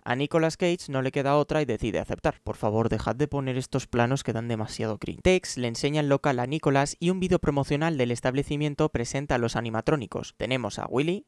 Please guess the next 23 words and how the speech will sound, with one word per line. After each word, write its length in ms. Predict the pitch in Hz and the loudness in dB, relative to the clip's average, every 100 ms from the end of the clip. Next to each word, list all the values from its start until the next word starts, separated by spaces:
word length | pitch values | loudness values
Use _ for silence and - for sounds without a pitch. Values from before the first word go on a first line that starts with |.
| _ - | _ -12
la 180 | 101 | -10
comadreja 540 | 113 110 104 117 - 117 | -6 -4 -2 -4 -6 -6
que 100 | 110 | -2
da 120 | 117 | -2
el 100 | 117 | 0
nombre 280 | 120 120 117 | -2 -2 -2
al 100 | 127 | -2
local, 400 | 135 147 139 147 | 0 0 0 0
Artie 420 | 170 165 - 80 | 0 0 -4 -8
el 120 | 98 | -6
cocodrilo, 580 | - 120 147 151 139 139 - | -4 0 0 2 2 0 0
Sara 280 | 175 139 | 0 0
la 160 | 101 123 | -2 -4
sirena, 480 | - 160 151 143 143 | -2 -2 -2 -4 -2
Cami 360 | 185 175 120 104 | 0 0 -2 -8
el 100 | 104 | -4
camaleón, 560 | 117 127 139 156 165 | -2 0 2 2 0
Gus 360 | 139 175 120 - | 4 4 4 0
el 140 | 123 117 | -4 2
gorila, 460 | 147 165 135 139 | 2 2 0 0
el 160 | 139 120 | -2 -2
caballero 440 | 113 110 131 139 | 0 2 2 2
caballeroso, 680 | 104 101 107 131 135 143 151 | 2 -4 -2 0 2 0 -2